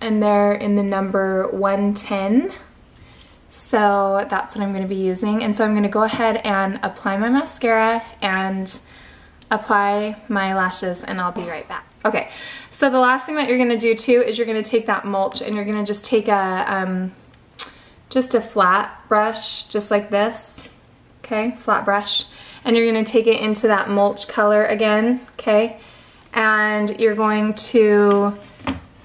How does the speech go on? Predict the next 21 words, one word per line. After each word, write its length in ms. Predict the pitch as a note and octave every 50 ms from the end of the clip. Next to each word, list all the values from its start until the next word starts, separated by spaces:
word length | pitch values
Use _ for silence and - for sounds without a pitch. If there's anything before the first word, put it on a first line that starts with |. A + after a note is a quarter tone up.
| - - - C4 C4+
go 120 | B3+ B3 A3+
ahead 340 | A3+ A3+ A#3+ A#3 G#3+ G#3+ -
and 220 | - G#3+ G#3+ G3+
sweep 420 | - - - A#3 A3 A3 A3 A3
that 500 | - A3+ A3+ A3+ A#3 A#3+ - - - - - - - - - - - -
underneath 680 | - A3+ G#3+ A#3 A#3 A3 A3 G#3+ G#3+ G#3 G#3 G#3 -
your, 640 | G#3 G3+ G3 F#3+ F#3+ F#3+ F#3 F#3 F#3 F#3 F#3+ - -
um, 540 | G3+ G3 F#3+ F#3+ F#3 F#3 F#3 F3+ F#3 F#3 - - - _ _ _ _ _ - - - - - _ _ _ _ _ - - - - - - _ _ _ - -
your 580 | A#3+ A3+ G3 F#3 F#3 F#3 F3+ F#3 G3 - - - - - _ -
lashes. 720 | - G3+ F3+ F#3+ - - - - - - - C4 - -
And 160 | - A#3+ G#3
I 60 | A3
already 200 | A3 A3+ A3 G#3+
put 180 | G#3 - A3+ -
mascara 540 | G3+ F#3+ F#3 F#3+ - - - C4 C4 C4 C4
on, 300 | C4 C4 C4 C4 C4 C4
so 140 | C4 -
that 180 | A3+ G#3+ G#3 G#3
was 140 | G#3 G3+ G3+
kinda 280 | - - G3+ F#3+ F#3
dumb 540 | F3+ F#3 F#3 F#3 F#3 F#3+ F#3+ G3 G3+ G#3 G#3